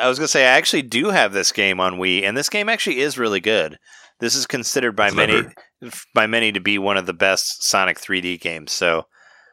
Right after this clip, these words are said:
Speaker 1: I am actually happy about their do-, them doing, like, an H D Ultimate version, whatever, for Switch. I'm definitely interested in it.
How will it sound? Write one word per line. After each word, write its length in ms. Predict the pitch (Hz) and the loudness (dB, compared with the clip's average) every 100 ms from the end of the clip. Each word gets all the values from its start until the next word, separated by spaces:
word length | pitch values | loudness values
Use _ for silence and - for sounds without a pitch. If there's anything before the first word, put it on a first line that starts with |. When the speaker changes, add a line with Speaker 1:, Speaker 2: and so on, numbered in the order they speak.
| _ | _
Speaker 1:
I 120 | 104 | 2
am 160 | 131 123 | 4 2
actually 260 | 113 - | 0 0
happy 340 | 101 110 - 107 | 2 2 2 0
about 260 | 95 95 | 2 0
their 140 | - 90 | 2 -2
do-, 260 | 95 104 | -2 -4
them 220 | 104 101 98 | -2 -4 0
doing, 220 | 101 95 | -2 0
like, 180 | 95 101 | -2 -2
an 80 | |
H 320 | 101 98 - - | -2 -2 -4 -2
D 260 | 98 95 | 0 0
Ultimate 420 | 98 95 98 98 92 | 0 -2 -4 -8 -2
version, 440 | 95 90 92 85 | -2 0 -4 -4
whatever, 420 | 87 87 92 87 | -2 0 0 -2
for 160 | - 85 | -4 -10
Switch. 540 | - 92 87 - - _ _ - - - _ | -4 0 0 -2 -12 _ _ -20 -20 -20 _
I'm 100 | 104 | -2
definitely 640 | 104 110 110 98 92 90 - _ | 2 0 0 -2 0 -2 -6 _
interested 560 | 117 104 104 - 95 90 | -4 -4 -6 -4 -2 -2
in 140 | 90 | -2
it. 160 | 110 | -2